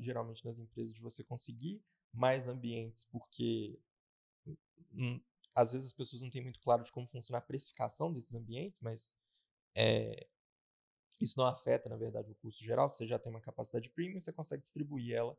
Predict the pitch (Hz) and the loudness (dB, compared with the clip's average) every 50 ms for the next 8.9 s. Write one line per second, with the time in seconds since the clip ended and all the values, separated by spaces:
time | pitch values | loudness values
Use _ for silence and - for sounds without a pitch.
0 | _ _ _ _ _ _ _ _ - - 127 - - 123 127 120 123 127 147 156 | _ _ _ _ _ _ _ _ -2 0 0 0 0 -2 -2 0 0 -2 0 -2
1 | 120 107 - - - 113 110 - - 120 123 120 - - 120 113 123 - 123 117 | -2 -4 -6 -6 -6 -6 -6 -4 -4 -2 -2 -2 0 0 0 0 -2 -6 -8 -8
2 | 123 120 - - 123 117 127 - - 120 - - - 123 120 123 123 - - 117 | -8 -8 -4 -4 -4 -4 -4 -6 -6 -6 -6 -6 -6 -6 -6 -4 -6 -6 -4 -4
3 | 113 110 - - 120 - - 139 123 113 110 123 127 - - _ _ _ _ _ | -4 -4 -4 -8 -10 -6 -4 -4 -2 -2 -4 -4 -6 -10 -14 _ _ _ _ _
4 | _ - 113 - 131 135 135 - 135 120 127 120 - - - - 135 143 143 - | _ -10 -6 -2 -2 -2 -2 -2 -4 -4 -2 -2 -4 -2 2 4 4 4 2 0
5 | - 117 110 - _ _ _ _ _ - 151 190 185 - - - - - 302 311 | -6 -10 -12 -12 _ _ _ _ _ 2 2 2 2 0 -4 -6 -4 -4 -4 -2
6 | 247 214 190 170 170 170 165 - 165 147 - 131 - - 127 120 123 120 123 113 | -2 -2 0 0 0 0 -2 -4 -2 2 2 2 2 2 0 -2 -2 -4 -6 -6
7 | - 120 113 - 117 - - 113 113 - 120 113 110 110 113 131 127 117 113 107 | -6 -6 -4 -2 -4 -4 -4 -6 0 2 4 4 4 2 -2 -2 -2 -2 -2 -4
8 | 110 - - 120 131 156 165 165 - - 123 120 117 113 110 - - | -6 -2 0 2 4 4 2 0 0 0 2 4 4 2 2 -2 -6